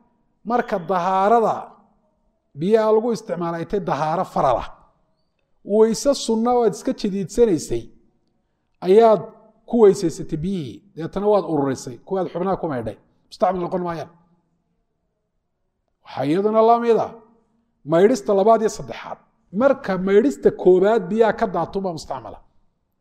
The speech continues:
Waayo kuwaasaa dahaaradii faralkaadi ku xaasiray, soo ma? Oo maydhista labaad iyo saddexaadba waa sunni. Oo biyaha mar labaadka lagu maydho xubinta ama mar saddexaadka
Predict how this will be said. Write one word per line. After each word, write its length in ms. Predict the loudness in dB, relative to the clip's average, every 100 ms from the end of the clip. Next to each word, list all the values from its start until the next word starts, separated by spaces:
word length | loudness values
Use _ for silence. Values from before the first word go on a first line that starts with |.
| _ _ _ _
Waayo 200 | 0 2
kuwaasaa 460 | 4 4 4 4 2
dahaaradii 480 | 2 2 4 2 0
faralkaadi 540 | 0 0 2 0 0
ku 120 | -4 -4
xaasiray, 400 | -2 -4 -6 -4
soo 180 | -4
ma? 100 | -4 -8 _ _ _ _ _ _ _
Oo 100 | -2
maydhista 420 | 4 4 4 2 0
labaad 260 | 4 6 6
iyo 100 | 4
saddexaadba 540 | -2 -6 -4 -4 -2
waa 120 | -2
sunni. 320 | -4 -8 -12 -16 _ _ _ _ _ _ _ _
Oo 80 | -8
biyaha 360 | -2 2 4 2
mar 140 | 2
labaadka 360 | 4 6 4 2
lagu 180 | 0 0
maydho 260 | 2 2 2
xubinta 400 | 0 0 0 -4 -18 _ _ _ _ _ _ _ _ _ _ _
ama 220 | -4 0 4
mar 140 | 4
saddexaadka 800 | 2 0 -2 -2 0 0 -2 -12